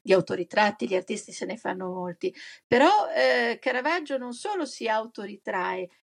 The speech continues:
eh, si nasconde a volte nelle opere, ed è questa la cosa molto particolare. Ad esempio è stato ritrovato recentemente un ritratto, un, un autoritratto di Caravaggio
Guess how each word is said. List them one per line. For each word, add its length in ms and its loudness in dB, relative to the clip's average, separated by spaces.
eh, 400 -2
si 160 -4
nasconde 640 4
a 60 0
volte 400 0
nelle 280 -4
opere, 380 -2
ed 60 -6
è 60 -10
questa 280 -2
la 100 0
cosa 260 -4
molto 260 -10
particolare. 760 -4
Ad 160 -2
esempio 380 6
è 40 -2
stato 260 -2
ritrovato 520 -2
recentemente 760 -6
un 460 -4
ritratto, 840 2
un, 300 -8
un 180 -4
autoritratto 640 2
di 100 -10
Caravaggio 600 -2